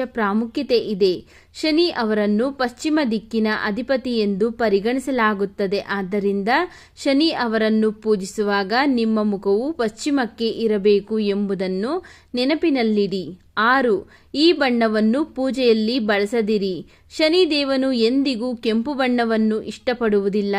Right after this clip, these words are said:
ಎನ್ನುವ ನಂಬಿಕೆ ಇದೆ. ಆದ್ದರಿಂದ ಕೆಂಪು ಹೂಗಳು ಅಥವಾ ಯಾವುದೇ ಕೆಂಪು ವಸ್ತುಗಳನ್ನು ಶನಿವಾರ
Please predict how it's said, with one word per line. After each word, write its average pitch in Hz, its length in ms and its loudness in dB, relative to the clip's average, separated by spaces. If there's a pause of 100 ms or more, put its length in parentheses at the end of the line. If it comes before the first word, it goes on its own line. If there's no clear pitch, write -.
(140)
ಎನ್ನುವ 190 300 -2 (100)
ನಂಬಿಕೆ 196 540 -2
ಇದೆ. 185 260 2 (440)
ಆದ್ದರಿಂದ 262 600 0 (180)
ಕೆಂಪು 240 360 -2
ಹೂಗಳು 226 440 2
ಅಥವಾ 214 340 -2 (120)
ಯಾವುದೇ 202 420 2
ಕೆಂಪು 240 460 -4
ವಸ್ತುಗಳನ್ನು 220 760 -2 (360)
ಶನಿವಾರ 285 640 2